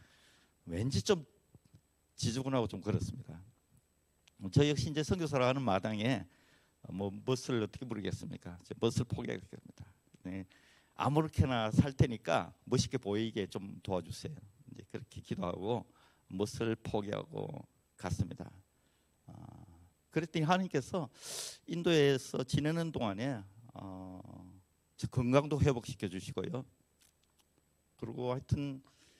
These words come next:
제 스스로 착각인지 모르지만, 어, 오히려 목회할 때보다 더 멋있어졌다는 생각이 듭니다. 목사님, 죄송하지만. <laughs> 어, 근데 잠을 포기했습니다. "하나님, 음, 잠깐 자더라도 깊게 잠들게 해주세요."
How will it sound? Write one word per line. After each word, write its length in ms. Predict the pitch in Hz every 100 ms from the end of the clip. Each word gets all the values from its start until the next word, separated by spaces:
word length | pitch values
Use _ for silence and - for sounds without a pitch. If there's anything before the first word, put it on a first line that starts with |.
| -
제 160 | 160
스스로 400 | 160 185 160 180 156
착각인지 480 | - - 208 175
모르지만, 580 | 131 120 123 131 110 120 - _ _ - _ _ _ -
어, 220 | - 113
오히려 140 | 170
목회할 380 | 151 156 - 185
때보다 340 | - 123 110 104
더 340 | 117 117 113
멋있어졌다는 1000 | 110 139 - - - 139 120 113 - 117
생각이 600 | 98 113 110 196 101 87 -
듭니다. 500 | 113 110 104 - 101 101 -
목사님, 360 | 110 - 107
죄송하지만. 580 | 98 92 117 107 98 120
<laughs> 680 | - - 143 - - - - 226 226 196 147 _ -
어, 140 | 98 104 - _ _ _ _
근데 140 | 139 139
잠을 300 | 165 185 190
포기했습니다. 800 | 175 151 131 98 90 87 98 101 _ _ _
"하나님, 420 | 147 147 135 143 - - - 98
음, 280 | 98 98 -
잠깐 360 | - 135 - 196
자더라도 680 | 185 165 170 127 127 143 117 - -
깊게 400 | - _ - 123
잠들게 440 | 110 110 113 -
해주세요." 460 | 104 90 - -